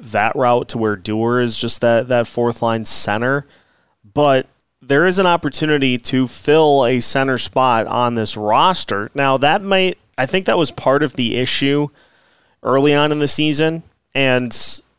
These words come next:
y-, there were both sides of it, that, that Rossi maybe wasn't fully ready to do what was needed at the N H L level,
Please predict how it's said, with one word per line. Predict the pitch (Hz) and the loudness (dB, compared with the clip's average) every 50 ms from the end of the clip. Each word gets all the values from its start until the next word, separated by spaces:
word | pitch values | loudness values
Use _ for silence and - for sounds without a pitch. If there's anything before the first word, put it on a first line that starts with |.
| _ _ _ - | _ _ _ -16
y-, | - 107 95 101 | -14 -14 -14 -12
there | 147 135 139 131 127 | -4 0 0 2 2
were | 131 127 | 2 2
both | 127 156 170 156 - | 2 2 0 2 2
sides | - 175 165 160 156 131 104 | 2 2 4 2 2 0 -2
of | 98 98 | -4 -6
it, | 101 - - | -6 -4 -2
that, | 117 110 110 - | 0 0 0 0
that | - 117 117 | 0 -2 0
Rossi | 120 120 123 123 123 - 131 | 2 2 2 2 0 -2 -2
maybe | 123 123 120 120 120 | 0 0 0 2 2
wasn't | 117 117 107 113 107 107 | 0 0 -2 -4 -8 -8
fully | - - 127 117 113 107 | -6 -4 -2 0 0 0
ready | 101 98 98 98 104 120 139 147 156 165 - _ _ _ _ _ _ _ _ _ _ _ - | -2 -2 0 0 2 2 2 0 0 -2 -6 _ _ _ _ _ _ _ _ _ _ _ -6
to | - 131 | -4 -2
do | 123 120 123 127 | 0 2 2 2
what | 127 127 127 120 - | 2 2 2 2 0
was | 127 123 113 104 - - - - - | 0 -2 -2 -2 -2 -2 -4 -4 -6
needed | 120 110 107 117 123 127 127 147 156 160 151 147 - - - - | -8 -10 -6 -4 -2 0 2 2 2 2 0 -4 -8 -10 -6 -4
at | 139 135 - | -4 -2 0
the | 147 143 | 2 2
N | 143 143 | 2 2
H | 143 147 - - | 0 0 2 2
L | 143 139 139 | 2 2 4
level, | 143 143 139 151 165 170 175 - | 2 2 2 2 0 0 0 -2